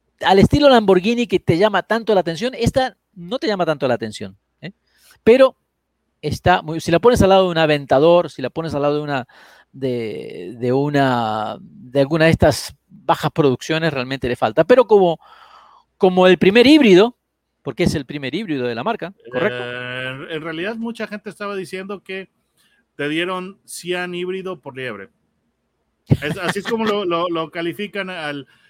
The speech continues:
Speaker 2: al, al
Speaker 1: Eh, hubo introducciones de Lincoln, eh, Lexus, Acura. Eh, también tuvimos, eh, la oportunidad de, de ver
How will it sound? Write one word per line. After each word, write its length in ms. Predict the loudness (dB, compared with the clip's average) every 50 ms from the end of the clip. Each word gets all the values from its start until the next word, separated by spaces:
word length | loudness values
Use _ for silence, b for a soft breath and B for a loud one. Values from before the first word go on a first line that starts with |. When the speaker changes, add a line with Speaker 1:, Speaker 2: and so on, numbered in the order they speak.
| b b b b
Speaker 2:
al, 240 | -6 -6 -4 -4 -6
al 260 | -6 -8 -8 -10 -12 _ _ _ _ _ _ _ _ _ _ _ -20 B B B B B B B B
Speaker 1:
Eh, 200 | 0 2 2 4
hubo 240 | 2 2 2 0
introducciones 920 | 0 0 -2 0 0 2 2 0 -2 -2 -6 -6 -6 -4 -2 -2 -2 0 2
de 100 | 2 4
Lincoln, 580 | 4 4 2 2 0 0 0 0 0 -2 -8 _ _ _ _ _ _ _ _ b b b b b b b -14
eh, 760 | -10 -8 -8 -6 -6 -6 -6 -8 -8 -8 -8 -10 -12 -14 -18 _ _ _ _ _
Lexus, 760 | -16 -8 -2 0 0 0 0 0 -2 -2 -2 -2 -4 -10 -14 _
Acura. 640 | -4 -2 0 0 0 2 4 6 6 6 4 2 0 _ _ _ _ _ _ _ _ b b b b b b b b b b b b b b b b
Eh, 340 | -2 0 2 4 4 4 2 2
también 720 | 0 -2 -2 -2 0 2 2 2 0 -2 -4 -10 -10 -8
tuvimos, 640 | -4 -2 0 0 0 0 -2 -4 -4 -4 -6 -10 -12 -10
eh, 1080 | -8 -6 -6 -6 -6 -6 -6 -6 -6 -6 -6 -6 -6 -6 -6 -6 -6 -6 -6 -8 -8 -8 -4
la 160 | -2 -2 -2
oportunidad 560 | -2 -2 -6 -8 -8 -6 -2 0 2 2 0
de, 560 | 0 -4 -8 -8 -6 -4 -4 -4 -4 -6 -8
de 220 | -6 -4 -2 0 2
ver 480 | 4 4 4 4 2 -2 -12 -16 _